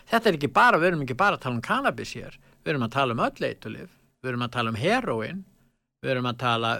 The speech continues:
um kókaín, meta-, metamfetamín og, og alls konar óþverralyf sem að, sko, ógna heilsu, hérna, neytandans eftir nokkra skammta þess vegna.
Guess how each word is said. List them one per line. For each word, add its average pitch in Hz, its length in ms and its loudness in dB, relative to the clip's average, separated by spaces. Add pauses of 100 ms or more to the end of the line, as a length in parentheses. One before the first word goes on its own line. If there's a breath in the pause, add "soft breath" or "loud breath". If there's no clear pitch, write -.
um 120 60 -8
kókaín, 147 640 -2
meta-, 143 680 0
metamfetamín 139 1160 -8
og, 117 140 -12 (320 soft breath)
og 107 80 -6
alls 170 260 2
konar 139 320 2
óþverralyf 165 960 2
sem 127 240 -6
að, 123 240 -2
sko, 135 240 -4 (440 loud breath)
ógna 165 520 4
heilsu, 165 720 2
hérna, 139 400 -2
neytandans 156 640 0
eftir 135 360 -4
nokkra 143 360 -4
skammta 240 420 -4
þess 233 200 -6
vegna. - 240 -12